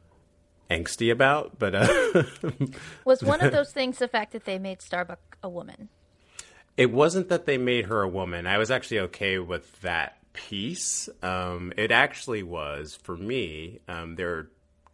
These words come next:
Speaker 1: two, there were two black characters on the original, and they, one of them was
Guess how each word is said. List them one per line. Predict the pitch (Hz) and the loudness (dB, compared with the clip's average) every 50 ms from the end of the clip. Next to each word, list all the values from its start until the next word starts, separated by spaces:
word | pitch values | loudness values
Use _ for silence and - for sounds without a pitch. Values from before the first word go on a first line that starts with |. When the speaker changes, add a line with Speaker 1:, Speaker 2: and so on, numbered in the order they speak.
| _ | _
Speaker 1:
two, | - - - 117 104 104 104 107 107 107 - - | -10 -10 -8 -6 -6 -6 -6 -6 -8 -8 -8 -6
there | 95 90 | -6 -6
were | 90 90 | -4 -6
two | 85 - - - - 117 113 113 113 | -6 -8 -10 -8 -8 -6 -6 -6 -8
black | 98 92 95 92 87 80 - - | -8 -8 -6 -6 -6 -6 -6 -10
characters | - - 92 85 85 - - - 87 82 82 76 - | -10 -8 -8 -8 -8 -10 -10 -10 -8 -8 -8 -10 -10
on | 82 82 80 | -10 -10 -10
the | 78 80 78 | -10 -10 -12
original, | 78 80 85 92 92 85 82 80 78 76 69 67 69 73 - _ _ _ _ _ _ _ _ _ _ _ _ - | -10 -10 -10 -10 -10 -10 -12 -12 -10 -10 -10 -10 -12 -14 -16 _ _ _ _ _ _ _ _ _ _ _ _ -10
and | - 85 85 82 82 80 78 76 76 | -8 -8 -8 -8 -8 -10 -10 -8 -8
they, | 87 80 80 78 78 76 76 76 78 - - - _ _ _ - | -6 -6 -4 -6 -6 -6 -8 -8 -10 -12 -14 -18 _ _ _ -20
one | - 82 82 90 90 95 92 87 | -18 -14 -12 -8 -8 -6 -6 -6
of | 90 85 | -6 -6
them | 87 85 85 82 | -8 -10 -8 -10
was | 80 78 76 | -12 -12 -14